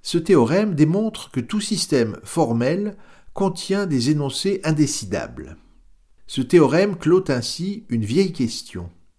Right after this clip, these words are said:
Les mathématiques peuvent-elles prouver par elles-mêmes leur propre cohérence ? Et Gödel apporte donc une réponse négative. C'est un succès, puisque c'est la réponse à une question,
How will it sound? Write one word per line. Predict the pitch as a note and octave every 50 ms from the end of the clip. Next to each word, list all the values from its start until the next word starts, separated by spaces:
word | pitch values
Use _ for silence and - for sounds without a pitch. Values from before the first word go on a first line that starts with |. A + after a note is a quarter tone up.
| _ _ _ _ - -
Les | A#2+ D3 F3+
mathématiques | F#3 G3 F3 - - B2 A2 F2+ - - C#3+ E3+ F#3 - - - - - - -
peuvent-elles | C#3+ D3+ D3 - - C3 A2 G#2
prouver | - - - F3 E3 D3+ C#3+ A#2
par | - - D#3+ D#3
elles-mêmes | D3 B2+ A2 G2+ G2 G#2 A2+ C#3 E3+ F#3 F3+
leur | D3+ A2 G#2+ G#2+ -
propre | - - D#3+ D#3+ - B2+ A2+
cohérence ? | - - C#3+ C3+ A2+ F#2 E2+ F2 E2+ E2 F2 - - - - - - - _ _ _ _ _ _ _ _ _ _ - - -
Et | D3 B2
Gödel | A2+ A#2 G#2+ G#2+ C3+ F3 F3+ C#3
apporte | - - B2 C#3 C#3+ - B2
donc | G#2+ E2 A2+ C#3 D#3+ D#3+ -
une | A#2+ A2 G#2
réponse | G#2 G2+ G2 - - - D3+ D3 - - - -
négative. | G#2 A#2 C#3 B2+ A2+ G2 - - - - F#2+ E2+ E2+ F#2 - - - - - - - - _ _ _ _ - - -
C'est | - - F3 E3+ D#3+
un | A#2+
succès, | G#2+ - - E3+ E3 - - - D#3+ - E2+ - - - - - - - -
puisque | - A2 - - G#2
c'est | - C3 A#2+
la | A2+ G#2
réponse | A#2+ B2+ B2+ D#3+ D#3 A#2+
à | A2 F#2+
une | F#2 F#2
question, | - A#2 A#2 A2+ - - - A3 G3 F#3 -